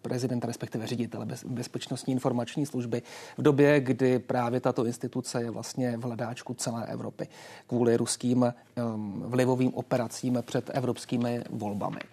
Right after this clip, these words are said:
Chápu, že celou řadu, respektive většinu informací, které jste se dozvěděla, nám prozradit nemůžete. Eh, čistě v obecné rovině, vykonává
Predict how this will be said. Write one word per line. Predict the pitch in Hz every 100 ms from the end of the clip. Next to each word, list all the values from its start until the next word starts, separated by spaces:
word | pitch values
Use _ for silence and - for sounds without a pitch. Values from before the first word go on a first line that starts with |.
| - - - - -
Chápu, | 131 131 180
že | 160 165
celou | - 170 160
řadu, | 143 147 151 151 156 - -
respektive | 131 - 127 143
většinu | 127 120 143
informací, | 131 123 123 117 - 117
které | - 113
jste | -
se | 127 120
dozvěděla, | 117 117 113 117 110 -
nám | 117 107 110 139
prozradit | 135 120 123 120 120
nemůžete. | 104 101 101 - - - - - - - - - _ _ 127
Eh, | 117 113 104 95 - _ _
čistě | - 151 202
v | 156
obecné | 156 156 151 143
rovině, | 127 120 113 - - -
vykonává | 135 127 147 143 135 143 139 151